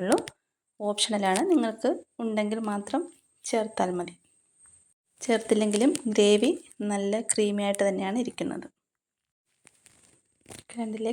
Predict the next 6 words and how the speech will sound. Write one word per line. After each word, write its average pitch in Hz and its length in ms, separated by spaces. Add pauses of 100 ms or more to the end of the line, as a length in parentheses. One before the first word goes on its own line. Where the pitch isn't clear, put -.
(120)
കടലയൊക്കെ 208 520 (160)
നല്ല 208 220
ഭംഗിയായിട്ട് 214 720 (680)
വെന്തിട്ടുണ്ട്, 208 580 (140)
നന്നായിട്ട് 214 720
വെന്ത് 202 300